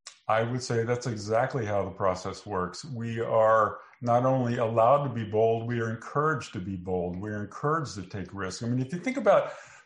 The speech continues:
the product that we deliver into all of our parks and, and other entertainment venues around the world,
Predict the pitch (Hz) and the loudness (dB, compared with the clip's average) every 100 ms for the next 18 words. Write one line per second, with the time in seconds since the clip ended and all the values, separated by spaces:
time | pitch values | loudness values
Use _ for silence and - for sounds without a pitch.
0 | _ 127 - - 151 151 143 135 - - | _ -10 -10 -2 4 4 4 2 -2 -16
1 | 113 120 117 131 135 120 113 110 110 123 | -6 -4 -2 -2 -4 -4 -6 -6 -4 -4
2 | 113 98 - 110 107 110 113 113 107 101 | -2 -2 -4 -6 -2 2 2 4 2 -2
3 | - 110 110 107 - - 107 101 - 107 | 0 4 4 0 -12 -10 -6 -6 -6 -6
4 | 104 - 110 123 117 104 92 120 104 98 | -4 0 0 0 -2 -4 -6 -6 -6 -6
5 | 104 107 107 92 98 101 104 95 92 113 | -6 -4 -6 -6 -6 -4 -4 -6 -6 -2
6 | 147 104 92 | 0 0 -4